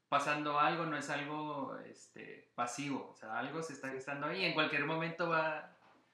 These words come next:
Speaker 1: va a detonar en algo más, ¿no?
Speaker 2: Sí,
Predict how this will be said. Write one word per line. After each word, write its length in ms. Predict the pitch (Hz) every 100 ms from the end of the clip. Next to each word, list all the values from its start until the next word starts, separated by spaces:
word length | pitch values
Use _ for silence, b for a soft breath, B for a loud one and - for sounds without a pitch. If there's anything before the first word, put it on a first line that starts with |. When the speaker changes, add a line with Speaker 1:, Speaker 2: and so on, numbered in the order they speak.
| -
Speaker 1:
va 60 | 131 135
a 60 |
detonar 380 | 143 139 127 135
en 80 | 139
algo 140 | 139
más, 280 | 143 127 135
¿no? 160 | 131 165 _ _ - - _ _ _
Speaker 2:
Sí, 100 | -